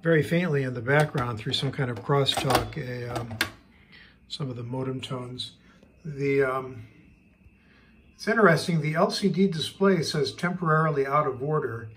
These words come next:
So it's clear, and there it just hung up from inactivity. It has a fairly short timeout.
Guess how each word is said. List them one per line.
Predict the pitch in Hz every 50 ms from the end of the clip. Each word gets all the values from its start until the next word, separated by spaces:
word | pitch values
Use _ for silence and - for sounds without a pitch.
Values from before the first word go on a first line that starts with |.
| - - - - - - - -
So | - - - 160 151 151 151
it's | 147 147 143 - -
clear, | - - - 185 156
and | 151 143 135
there | 143 143 139
it | 127 -
just | - - - -
hung | - 143 131 135
up | 143 135 127 107 -
from | - - - 123 117 120 -
inactivity. | 139 135 123 123 123 117 - - 147 131 135 123 117
It | 113 117 110 -
has | - 143 123 110
a | 117
fairly | 110 - 147 135 135 123 110
short | 107 - 147 131 123 113
timeout. | - 151 143 147 139 127 123 -